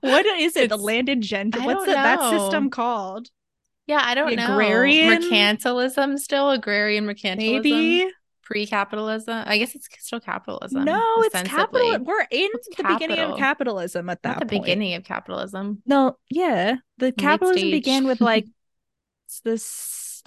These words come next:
Speaker 1: eh, late seventeen hundreds. I think that's, like, the official.
Speaker 2: Sure. Sure. Okay. So then these people are very much <laughs> living in <laughs>
Speaker 1: Well, it's eighteen thirties, so
Speaker 2: No,
Speaker 1: like,
Speaker 2: okay.
Speaker 1: fifty years into capitalism.
Speaker 2: So the American Revolution sets off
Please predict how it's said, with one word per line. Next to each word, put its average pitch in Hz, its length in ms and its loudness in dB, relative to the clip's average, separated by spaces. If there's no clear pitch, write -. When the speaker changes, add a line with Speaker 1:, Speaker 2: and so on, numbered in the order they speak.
Speaker 1:
eh, 208 120 -4
late 208 320 -2
seventeen 214 400 -4
hundreds. 180 440 -4
I 196 60 -6
think 190 180 -4
that's, 190 200 -6
like, 185 160 -8
the 175 140 -4
official. 185 360 -4
Speaker 2:
Sure. 196 260 -2
Sure. 220 300 0
Okay. 196 220 -2
So - 120 -10
then 185 220 -6
these 190 140 -6
people 190 200 -4
are 180 80 -2
very 175 200 -4
much 185 260 -6
<laughs> - 0 -
living 208 260 -2
in 262 240 -2
<laughs> 247 640 -2
Speaker 1:
Well, 349 160 6
it's - 140 -4
eighteen 330 400 4
thirties, 214 760 -2
so 208 500 -4
Speaker 2:
No, 202 240 -4
Speaker 1:
like, 254 100 2
Speaker 2:
okay. - 80 -2
Speaker 1:
fifty 254 240 2
years 202 340 4
into 175 200 -8
capitalism. - 840 -6
Speaker 2:
So - 100 -14
the 208 80 -2
American 190 340 -4
Revolution 185 500 -6
sets 190 260 -14
off 185 200 -8